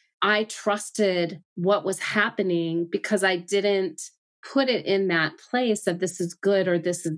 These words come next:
bad. This is what's happening. This is my experience of what's happening."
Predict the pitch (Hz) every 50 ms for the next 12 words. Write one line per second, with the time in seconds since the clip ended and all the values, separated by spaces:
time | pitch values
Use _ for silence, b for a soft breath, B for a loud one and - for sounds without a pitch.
0 | - - 180 196 214 220 185 147 147 151 156 - - _ _ _ _ _ - 226
1 | 247 - 294 247 220 214 175 156 151 - - - - 226 240 240 - 190 170 170
2 | 160 165 170 190 202 - - 175 180 190 185 202 196 175 - - - - - 196
3 | 220 262 285 277 254 220 - 180 165 175 170 156 151 - - - 156 156 156 -
4 | 165 165 160 160 165 170